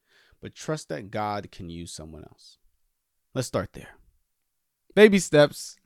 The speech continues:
<laughs> Baby steps. Maybe we don't trust other people to get things done. But from now on, we are going to trust that the Lord of the harvest will both supply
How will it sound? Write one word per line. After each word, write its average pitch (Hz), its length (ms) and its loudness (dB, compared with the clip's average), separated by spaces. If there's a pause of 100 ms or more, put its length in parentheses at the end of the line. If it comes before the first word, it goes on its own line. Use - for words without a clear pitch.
(160)
<laughs> - 760 -10
Baby 135 280 2
steps. - 540 -14 (920)
Maybe 196 140 6
we 233 160 4
don't 208 220 6
trust 196 260 0
other 180 140 0
people 160 240 0
to 135 60 -2
get 127 220 0
things 120 280 -6
done. 98 240 -8 (920)
But - 100 -18
from 135 160 -2
now 175 320 2
on, 165 280 0
we 160 100 0
are 160 140 0
going 147 300 -6
to 123 100 -10
trust 143 340 -4
that 131 120 -12
the 113 60 -12
Lord 131 280 -2
of 127 60 -8
the 123 120 -4
harvest 120 420 -6
will 104 120 -6
both 113 240 -4
supply 120 840 -2